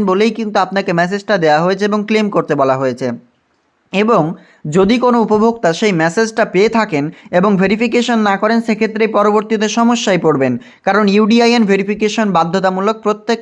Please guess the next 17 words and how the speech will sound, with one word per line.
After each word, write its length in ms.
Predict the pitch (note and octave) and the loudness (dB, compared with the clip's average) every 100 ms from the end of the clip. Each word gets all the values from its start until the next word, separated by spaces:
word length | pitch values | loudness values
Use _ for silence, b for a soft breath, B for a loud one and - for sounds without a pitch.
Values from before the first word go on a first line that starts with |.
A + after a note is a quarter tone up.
| - | -2
আবেদনকারীর 640 | E3 E3 E3+ E3 E3 F3+ | 0 0 0 0 0 0
জন্য। 260 | D#3 C#3 B2 A#2 - _ _ | 0 0 -2 -4 -10 _ _
তাই 220 | F#3+ D#3+ G#3+ A#3 B B | 0 0 -2 -10 B B
আপনার 400 | F#3 - A3+ B3 G#3+ | -2 0 0 0 0
যে 100 | A3 | -2
এসএমএস 320 | G#3 A3 A3+ | 0 -2 -2
এসেছে 320 | A3+ G3+ A3 A#3 | -2 -4 -4 -2
সেখানে 360 | A3 F#3+ G3+ | -2 -2 0
আপনি 220 | G3 G3 G#3 | 0 0 -2
আপনার 240 | G3 G#3 F3+ | -2 -2 0
মোবাইল 200 | E3+ F3+ | 2 2
নাম্বার, 280 | G3 G3 F#3+ | 0 0 0
ওটিপি 260 | F3 G#3 G#3+ | 0 -2 -2
এবং 160 | G#3 G3+ F3+ | 0 0 0
আধার 220 | E3 G3 | 0 0
অথেন্টিকেট 500 | G3 G3+ F#3+ G3+ G#3+ A3 B B | 0 -2 -4 -2 -2 -2 B B
এবং 180 | - G3+ | -2 2